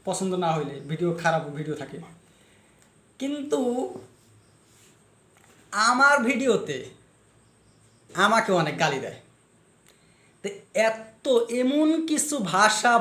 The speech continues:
বলে গালি দেয় যেটা মুখে প্রকাশ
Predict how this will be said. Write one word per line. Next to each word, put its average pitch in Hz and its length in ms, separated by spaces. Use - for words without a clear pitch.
বলে 208 220
গালি 175 260
দেয় 143 380
যেটা 170 320
মুখে 165 280
প্রকাশ 165 240